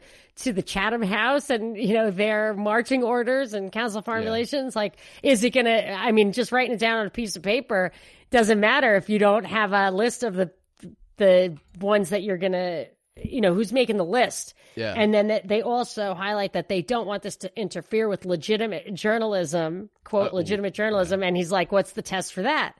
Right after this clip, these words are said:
Speaker 1: When are we gonna do that?"
Speaker 2: I would love to see what they say legitimate journalism is. I mean, I mean, I know what they say it is, really. It's Washington
Speaker 1: Well,
Speaker 2: Post, it's
Speaker 1: none of
Speaker 2: Miami
Speaker 1: these stories
Speaker 2: Herald.
Speaker 1: is making me feel confident in my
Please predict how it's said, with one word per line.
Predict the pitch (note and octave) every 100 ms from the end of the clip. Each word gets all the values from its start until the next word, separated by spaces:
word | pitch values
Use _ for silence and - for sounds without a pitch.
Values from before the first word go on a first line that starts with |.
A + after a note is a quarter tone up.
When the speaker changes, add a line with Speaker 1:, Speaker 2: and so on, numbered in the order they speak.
| _ _ _
Speaker 1:
When | G3
are | F3+
we | F3+
gonna | F3+ E3+
do | E3+ F#3
that?" | A#3 - - _ - - _
Speaker 2:
I | A2+
would | A#2+
love | C3 D3 C#3+
to | B2
see | - B2+
what | A2+ G#2
they | G#2+
say | G2 G2+
legitimate | G2 F#2 F#2 F#2+ E2+
journalism | - G2 F#2 F2+ F2+
is. | F#2+ G2
I | A2+ C3+
mean, | C#3+
I | C#3
mean, | D3 D3+
I | C3
know | C3+ D#3
what | B2+
they | - G2
say | - E2+
it | E2
is, | D#2+ E2+
really. | G#2 F2+ E2
It's | F2+ - - - _ _
Washington | A#2 B2+ B2+ F3+ F#3+
Speaker 1:
Well, | F#3 F3
Speaker 2:
Post, | G#2+ G#2 -
it's | G2+ - C4
Speaker 1:
none | F#4+
of | A4+
Speaker 2:
Miami | F4+ F4
Speaker 1:
these | -
stories | D#4+ D#4 D4 A#3
Speaker 2:
Herald. | B3
Speaker 1:
is | B3
making | B3+ A#3 A3
me | A3 A#3
feel | A#3 G3
confident | - G3 F#3 - G3+ G3
in | F#3+
my | F#3 G3+ G#3